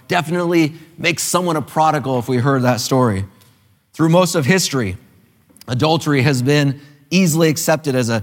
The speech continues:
sinful prodigal behavior. We talked about homosexual sex and premarital sex.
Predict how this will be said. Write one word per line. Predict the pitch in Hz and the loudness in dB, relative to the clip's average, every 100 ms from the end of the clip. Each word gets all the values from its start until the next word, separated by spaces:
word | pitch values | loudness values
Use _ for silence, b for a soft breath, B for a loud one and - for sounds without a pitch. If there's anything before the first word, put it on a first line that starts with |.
| B | B
sinful | - - 196 185 170 165 147 135 _ _ _ | -8 -2 0 0 0 0 0 -4 _ _ _
prodigal | - 147 147 135 135 | 0 2 2 0 0
behavior. | 127 117 135 135 110 95 92 - - _ _ _ _ _ _ _ _ _ _ _ _ _ _ - | 0 0 2 2 2 -4 -8 -16 -20 _ _ _ _ _ _ _ _ _ _ _ _ _ _ -8
We | 113 | 0
talked | 156 151 151 | 2 2 2
about | 143 139 - | 0 0 0
homosexual | 165 165 160 143 151 - 143 123 | 0 2 0 -2 -6 -6 -8 -6
sex | - 135 110 | -4 -6 -4
and | 120 117 | -8 -4
premarital | 156 143 170 170 147 | -2 2 2 2 0
sex. | - 147 131 - | 0 -2 -2 -6